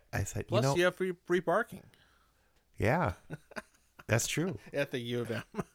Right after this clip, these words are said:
Speaker 1: Well, I, I pay for it already. <laughs>
Speaker 2: Well.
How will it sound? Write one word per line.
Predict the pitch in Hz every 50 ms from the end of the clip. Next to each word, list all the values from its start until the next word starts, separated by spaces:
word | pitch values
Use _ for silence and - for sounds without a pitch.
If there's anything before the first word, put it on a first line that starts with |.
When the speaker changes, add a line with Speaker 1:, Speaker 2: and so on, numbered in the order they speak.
| _ _ _ - - - - _ _ _ _ - - - - _ _ _ -
Speaker 1:
Well, | 110 107 101 92
I, | 87 87 90 95 - - -
I | - -
pay | - - 117 110
for | - - - 76
it | 73 76
already. | 80 - - - - - - - -
<laughs> | - - - - - -
Speaker 2:
Well. | 104 92 -